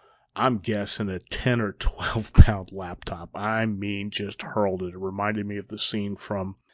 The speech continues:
Eddie Murphy and Nick Nolte in forty-eight Hours when the girl was swinging the baseball bat. And then to top it all off, she comes back down the aisle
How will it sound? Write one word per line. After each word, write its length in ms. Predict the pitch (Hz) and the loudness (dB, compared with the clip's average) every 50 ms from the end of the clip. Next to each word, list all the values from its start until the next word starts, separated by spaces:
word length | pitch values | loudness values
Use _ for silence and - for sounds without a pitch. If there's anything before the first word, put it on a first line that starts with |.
| _ _ _ _ _ | _ _ _ _ _
Eddie 180 | - 107 101 98 | -4 -4 -4 -4
Murphy 380 | 98 101 101 101 95 - 107 101 | -4 -4 -4 -4 -4 -6 -6 -6
and 120 | 98 98 | -6 -6
Nick 180 | 101 95 - - | -6 -8 -6 -4
Nolte 380 | 104 101 95 95 95 - - | -4 -2 -2 -2 -4 -6 -8
in 100 | 101 95 | -10 -10
forty-eight 460 | - - - 107 98 98 95 92 92 | -8 -6 -4 -4 -4 -4 -6 -8 -8
Hours 400 | 95 98 98 95 95 95 92 95 | -8 -8 -8 -6 -8 -10 -10 -10
when 140 | 95 95 95 | -10 -10 -10
the 60 | 101 | -10
girl 280 | 95 - 104 101 98 98 | -10 -8 -6 -6 -6 -6
was 120 | 101 104 | -6 -6
swinging 340 | - - - 113 101 101 95 | -4 -4 -4 -4 -4 -4 -6
the 80 | 98 95 | -8 -6
baseball 480 | 95 98 95 - - - 104 98 95 | -6 -6 -6 -6 -6 -8 -10 -10 -8
bat. 260 | 98 98 92 90 - - - _ - - - - - - - - - _ - - | -8 -10 -10 -10 -12 -18 -20 _ -20 -20 -20 -20 -20 -20 -20 -20 -20 _ -14 -12
And 200 | 95 92 92 95 | -10 -8 -6 -4
then 140 | 101 98 | -4 -4
to 140 | 92 92 85 | -4 -6 -8
top 360 | - - - 147 143 139 - | -8 -4 0 0 0 2 2
it 60 | 147 139 | 2 4
all 200 | 123 123 120 120 | 4 4 4 4
off, 300 | 120 117 113 110 110 - _ _ _ _ _ _ | 2 2 2 0 -2 -4 _ _ _ _ _ _
she 220 | - - - 127 117 | -10 -4 0 0 0
comes 300 | - - 117 104 92 92 | 0 0 0 0 0 -4
back 440 | 82 - - - 120 123 123 - - | -8 -4 -2 0 0 2 0 2 2
down 200 | - 110 107 107 | 2 2 2 0
the 140 | 104 104 | -2 -2
aisle 380 | 98 98 101 101 101 98 101 | -2 -2 -2 0 0 -2 -4